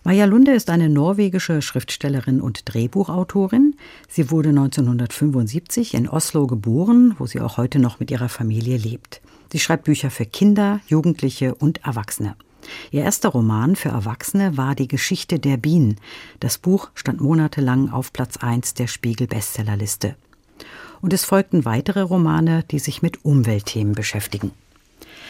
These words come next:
Maja Lunde hat darin beschrieben, was sich in der Welt verändert, wenn der Mensch die Erde zu stark ausbeutet. Der neue Roman, der heißt jetzt Für immer.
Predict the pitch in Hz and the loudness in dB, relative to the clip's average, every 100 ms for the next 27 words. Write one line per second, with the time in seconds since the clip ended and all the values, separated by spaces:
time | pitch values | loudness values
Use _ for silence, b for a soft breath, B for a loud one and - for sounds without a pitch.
0 | B B 160 185 180 254 285 220 208 185 | B B 2 4 6 6 6 4 0 0
1 | 175 147 - - - 185 214 254 269 247 | 0 0 -2 -6 -2 -2 6 8 8 4
2 | - - 165 - - 214 - 160 147 131 | -10 -4 -2 -2 -2 -2 0 0 2 0
3 | 165 - 135 - 151 214 226 - 139 208 | -2 -4 -6 0 2 4 2 0 2 4
4 | 208 165 160 180 - - 165 - 147 165 | 4 4 4 2 -2 -6 -6 -2 0 0
5 | 160 - - 156 - 151 143 - - 175 | 0 -4 -4 -2 -2 -2 -2 -4 0 2
6 | - - 95 95 - 101 - B B B | 2 0 -8 -8 -8 -10 -12 B B B
7 | - 117 117 214 277 135 113 123 185 151 | -6 -2 2 4 4 4 2 2 2 0
8 | 143 151 - 156 - - - 143 131 - | 0 -2 -2 -4 -4 -14 -2 -2 0 4
9 | 208 131 175 | 6 6 2